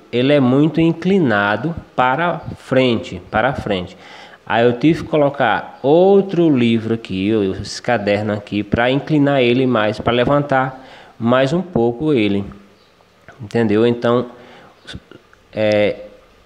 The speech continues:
eu encontrei esse defeito assim, tipo assim, não é bem um defeito, mas é assim, uma, uma carência em, é, em relação à posição do monitor. Entendeu? Eu tenho que colocar, eu achei baixo,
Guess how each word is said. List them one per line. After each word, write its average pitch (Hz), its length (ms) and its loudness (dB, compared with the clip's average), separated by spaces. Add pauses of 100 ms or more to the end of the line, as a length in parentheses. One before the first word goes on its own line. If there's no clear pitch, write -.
(120)
eu 156 320 4
encontrei 139 720 0
esse 120 240 -6
defeito 127 380 0
assim, 120 220 -10
tipo 170 240 0
assim, 165 280 -4
não 170 140 0
é 190 180 0
bem 143 460 2
um 147 100 2
defeito, 143 640 -2 (600)
mas 131 680 0
é 135 80 -2
assim, 156 340 -2
uma, 135 300 2
uma 123 240 2
carência 127 720 0 (160)
em, 107 140 -6
é, 113 200 -2
em 113 80 0
relação 127 440 0
à 131 60 2
posição 175 640 -4
do 170 140 -8
monitor. 180 680 -2 (1000)
Entendeu? 110 540 -2
Eu 113 60 -6
tenho 117 160 -2
que 117 60 -18 (120)
colocar, 117 560 0
eu 113 80 0
achei 113 280 0
baixo, 117 560 -2